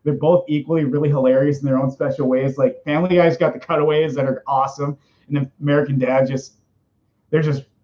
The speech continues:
<clears throat> funny in general with a bunch of the different things they do,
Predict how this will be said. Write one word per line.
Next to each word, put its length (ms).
<clears throat> 320
funny 240
in 140
general 380
with 80
a 40
bunch 200
of 40
the 60
different 300
things 240
they 100
do, 240